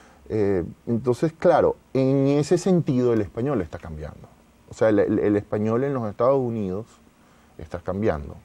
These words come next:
La sensación, a pesar de que siempre el idioma principal aquí sea inglés, va a llegar un punto en que el español es un segundo idioma, y como, como le decía esto,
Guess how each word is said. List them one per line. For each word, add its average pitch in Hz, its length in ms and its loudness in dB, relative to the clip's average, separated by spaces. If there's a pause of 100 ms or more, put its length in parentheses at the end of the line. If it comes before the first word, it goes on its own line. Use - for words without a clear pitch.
(380)
La 92 560 -4
sensación, 120 920 -2 (280)
a 104 80 0
pesar 101 340 2
de 131 80 2
que 120 240 -2
siempre 127 460 0
el 135 80 2
idioma 110 400 0
principal 104 500 -4
aquí 113 160 -4
sea 113 220 -6
inglés, 113 600 -2 (360)
va 87 40 -12
a 92 40 -4
llegar 104 180 2
un 110 120 0
punto 117 300 -4
en 110 80 -6
que 104 100 -4
el 90 80 0
español 101 500 -2
es 98 40 0
un 104 140 -4
segundo 113 380 -4
idioma, 104 360 0 (540)
y 104 80 -8
como, 101 540 0 (320)
como 107 220 -6
le 101 100 2
decía 101 420 2
esto, 110 560 2